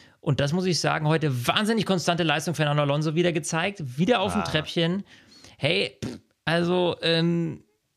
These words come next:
Speaker 1: ja, das ist einfach, äh, top, was der da zeigt.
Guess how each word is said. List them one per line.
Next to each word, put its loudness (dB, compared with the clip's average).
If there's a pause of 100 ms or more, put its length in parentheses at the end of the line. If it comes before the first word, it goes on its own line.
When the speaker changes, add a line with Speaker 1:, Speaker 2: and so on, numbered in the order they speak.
(140)
Speaker 1:
ja, 0 (1120)
das -4
ist -4
einfach, -4
äh, 0
top, -2
was -2
der 0
da -2
zeigt. -6